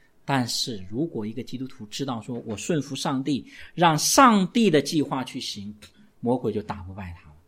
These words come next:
我哪怕再蠢，我是一个很愚昧的人，我只知道一点，顺服上帝，让上帝做主，我就不断得胜，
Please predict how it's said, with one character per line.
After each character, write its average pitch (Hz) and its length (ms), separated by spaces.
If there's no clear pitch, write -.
我 147 180
哪 147 200
怕 170 200
再 190 360
蠢， 95 360
我 135 140
是 214 160
一 - 20
个 190 120
很 139 360
愚 131 220
昧 202 240
的 113 120
人， 101 200
我 135 200
只 - 180
知 160 200
道 151 200
一 165 100
点， 92 300
顺 - 280
服 123 160
上 127 240
帝， 117 120
让 113 180
上 123 180
帝 110 100
做 107 200
主， 90 160
我 107 120
就 135 120
不 123 100
断 127 240
得 90 100
胜， - 240